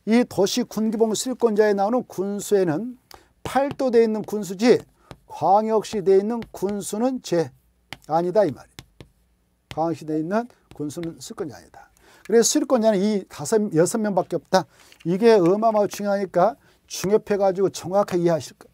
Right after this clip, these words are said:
이 자들이 아니면 절대 수립권자가 될 수 없다. 이렇게 알아주셔야 돼요. 이들 중에서 이 네 명 있지 않습니까? 이 네 명은 자기 관할 구역의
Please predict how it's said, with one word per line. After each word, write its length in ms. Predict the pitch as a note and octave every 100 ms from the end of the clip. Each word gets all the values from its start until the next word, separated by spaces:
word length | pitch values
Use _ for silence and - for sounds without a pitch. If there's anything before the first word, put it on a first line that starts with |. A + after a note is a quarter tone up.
| _ _ _
이 120 | D3 F3+
자들이 300 | A#3+ A3 A3+
아니면 240 | A3+ A3
절대 420 | - D4+ - B3+
수립권자가 540 | G#3+ B3 A#3+ A3 G#3 F#3+
될 160 | F#3
수 160 | - F3+
없다. 500 | F3 - D#3+ F#3 - _
이렇게 400 | B2+ - F3 G3 _ -
알아주셔야 360 | D#3+ D3 A#2+ -
돼요. 80 | _ _ _ _ _ _ _ _ _ _ _ _ _ _ _ _ _ _ _ _ _ _ _ _ _ _ _ _ _ _ _ _ _ _ _ _ _ _ - _ _ _ _ _ _ - _ -
이들 440 | E3 A3+ G#3+ A#3+
중에서 720 | A3 A#3 A3+ G#3+ F#3+ A#3 A#3 A#3 -
이 240 | F#3 A3
네 260 | C#3+ F#3+ G#3+
명 140 | G#3
있지 180 | G3 G#3
않습니까? 720 | F#3 G3+ F#3+ E3+ E3 A#3+ D#4 _ _
이 180 | F3+ G#3+
네 200 | E3+ G3+
명은 380 | G3+ C4 F#3 B2+
자기 300 | - F3 G#3+
관할 360 | - F3 G#3 G3
구역의 600 | G3+ G3 G#3+ A#3+ B3+